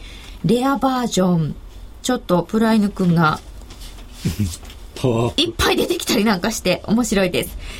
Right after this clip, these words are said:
Speaker 1: なお、次回の対象通貨ペアはユーロ円、ユーロドル、ユーロポンドです。まずはエフエックスプライムで口座を開設して、プライムチャレンジでワクワク感をお楽しみください。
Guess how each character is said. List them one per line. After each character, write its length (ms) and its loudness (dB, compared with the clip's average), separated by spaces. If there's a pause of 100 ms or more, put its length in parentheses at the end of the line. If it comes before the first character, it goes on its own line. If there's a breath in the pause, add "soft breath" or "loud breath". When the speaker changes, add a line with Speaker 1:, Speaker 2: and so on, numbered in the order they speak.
Speaker 1:
な 220 4
お、 100 -8
次 160 2
回 180 2
の 120 0
対 280 0
象 260 2
通 240 0
貨 140 2
ペ 160 4
ア 80 4
は 240 2
ユ 280 6
ー 40 4
ロ 140 4
円、 220 4 (120)
ユ 200 4
ー 40 0
ロ 120 2
ド 140 2
ル、 220 -2
ユ 200 4
ー 40 2
ロ 140 2
ポ 220 2
ン 100 -2
ド 140 2
で 120 2
す。 180 -6 (420 loud breath)
ま 140 2
ず 80 2
は 220 2
エ 80 2
フ 120 2
エ 40 4
ッ 80 -4
ク 120 2
ス 80 -4
プ 80 2
ラ 100 4
イ 60 2
ム 80 4
で 100 4
口 240 2
座 160 2
を 40 -4
開 200 2
設 260 0
し 100 -2
て、 220 2 (240 loud breath)
プ 80 4
ラ 120 4
イ 40 2
ム 120 -2
チ 80 2
ャ 40 2
レ 100 4
ン 60 2
ジ 80 0
で 120 4
ワ 140 2
ク 120 2
ワ 60 4
ク 160 -4
感 240 2
を 180 4
お 60 2
楽 260 4
し 120 2
み 100 4
く 100 0
だ 120 4
さ 160 2
い。 80 -4